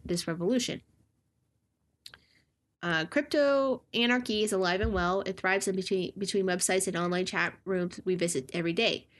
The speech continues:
May and his band of revolutionaries has, has changed the paradigm of thought for many and created the, the pirate utopias we all use to battle the tentacles of the status apparatus. Concepts like Bitcoin, Tor, and crypto par-,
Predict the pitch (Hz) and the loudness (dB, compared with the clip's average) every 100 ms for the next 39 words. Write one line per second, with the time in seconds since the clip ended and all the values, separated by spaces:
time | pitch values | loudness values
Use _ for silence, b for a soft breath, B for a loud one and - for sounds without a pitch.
0 | b b - 208 240 294 269 240 220 220 | b b -6 2 4 4 2 2 2 2
1 | 202 196 190 190 196 170 165 170 175 165 | 2 2 2 2 0 -2 0 0 0 -2
2 | 175 - 175 170 170 - 208 214 208 196 | -2 -6 -2 -2 0 0 2 2 0 0
3 | 180 175 175 170 170 - 165 160 170 - | 0 0 0 0 -2 -4 -2 -2 -4 -2
4 | 180 175 - - _ _ - 170 160 156 | 0 0 -4 -18 _ _ -6 -4 -2 -2
5 | 165 190 185 170 165 180 175 170 - _ | 0 2 4 2 2 0 0 -2 -8 _
6 | _ b - 185 - 202 127 - 208 190 | _ b -10 -6 2 2 2 0 -2 2
7 | 185 180 175 175 175 175 170 165 165 165 | 0 2 0 2 0 0 -2 0 0 0
8 | 170 B B 185 - 185 185 190 180 170 | -4 B B -6 -2 -2 0 0 2 0
9 | 175 165 170 165 175 214 180 - - - | 0 0 0 -4 -2 0 0 -2 -8 -10
10 | b b - 202 202 196 190 170 - 180 | b b 0 2 2 0 0 -2 0 -2
11 | 175 185 175 170 175 - 170 165 156 156 | -2 -2 0 0 -2 -2 0 0 0 -4
12 | 165 185 - 175 - 180 180 170 | -6 -4 -2 -4 -4 -2 0 -2